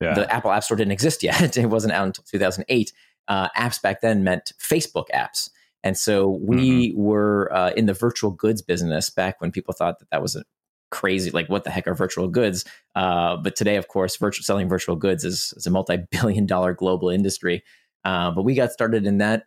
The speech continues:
Speaker 2: in that field pretty early on in two thousand seven. Uh, by two thousand twelve, uh, that company was acquired.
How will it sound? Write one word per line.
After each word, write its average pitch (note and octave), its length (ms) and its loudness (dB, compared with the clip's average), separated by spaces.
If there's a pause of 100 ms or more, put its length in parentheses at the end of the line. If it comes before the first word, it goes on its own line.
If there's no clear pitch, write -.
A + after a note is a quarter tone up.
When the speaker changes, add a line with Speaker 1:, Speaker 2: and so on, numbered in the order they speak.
Speaker 2:
in G#2 80 2
that G#2+ 160 2
field G#2+ 260 -2
pretty G2+ 220 -2
early F#2+ 220 0
on G2 140 0
in F#2 60 -2
two - 120 -8
thousand F2+ 220 -2
seven. D#3 400 2 (340)
Uh, F#2+ 420 0
by G#2 160 -2
two A#2 160 -4
thousand G#2 340 0
twelve, C3 600 0
uh, F#2+ 240 0
that F#2+ 260 -2
company G2 380 0
was F2+ 360 -4
acquired. E3 540 -2